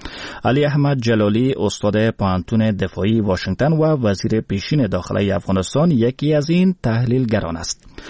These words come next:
زرغون منگل در آغاز گفتگوی تلفنی با آقای جلالی نظرش را در مورد امیدواری‌ها در خصوص نتایج دور تازه‌ای از نشست چهار جانبه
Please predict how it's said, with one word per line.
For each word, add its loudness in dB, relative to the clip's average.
زرغون 2
منگل 2
در 2
آغاز 0
گفتگوی 0
تلفنی 0
با 0
آقای 0
جلالی 0
نظرش 0
را -2
در 0
مورد 0
امیدواری‌ها 0
در 2
خصوص -4
نتایج 0
دور 2
تازه‌ای 0
از 0
نشست 0
چهار -2
جانبه 0